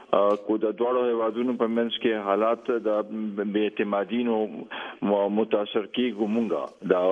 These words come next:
پښتانه په، آ، د خیبر پښتونخوا کې او بلوچستان کې. نو دا زمونږ هم ذمواري جوړېده په دې کې،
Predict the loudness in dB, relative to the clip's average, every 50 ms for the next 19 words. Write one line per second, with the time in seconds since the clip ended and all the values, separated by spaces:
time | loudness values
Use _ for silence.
0 | 2 2 0 -2 -2 -2 0 0 0 2 2 0 2 2 0 0 0 -2 0 0
1 | 2 0 0 -2 -6 -14 -16 -18 -12 -4 0 2 2 4 4 2 0 0 -2 -2
2 | 0 2 2 2 2 2 2 2 2 2 0 -2 -2 0 0 0 0 0 -2 -4
3 | -6 -4 0 0 0 0 0 0 0 0 0 0 -2 0 -2 0 0 -2 -4 -6
4 | -4 -6 -4 0 2 2 2 2 0 0 -2 -2 -2 -2 -10 -18 -20 -8 _ -2
5 | 0 2 2 2 2 2 0 0 -2 -2 -2 0 0 -2 -2 -2 -2 -2 0 0
6 | 2 0 0 0 -2 -2 -2 0 0 0 0 0 0 -2 -4 -4 -2 -4 -2 -2
7 | -2 -2 -2